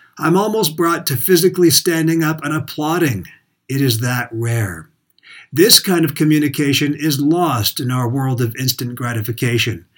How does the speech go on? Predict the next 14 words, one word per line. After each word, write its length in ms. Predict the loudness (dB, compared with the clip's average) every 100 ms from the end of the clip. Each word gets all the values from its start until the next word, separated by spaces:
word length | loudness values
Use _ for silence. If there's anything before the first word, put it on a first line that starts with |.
| -20 -20 -20 2
We 220 | 6 6
want 440 | 4 2 0 -4 -4
and 120 | -4
expect 520 | -2 -4 -2 -2 -2 -2
everything 540 | 0 2 2 2 2
now, 400 | 0 0 -2 -2
and 160 | -2 0
thus 240 | 2 0
assume 560 | 2 2 4 4 4 2
everyone 420 | 0 2 2 2
with 160 | 0 0
whom 160 | -2 0
we 120 | 0
deal 460 | 2 4 4 -2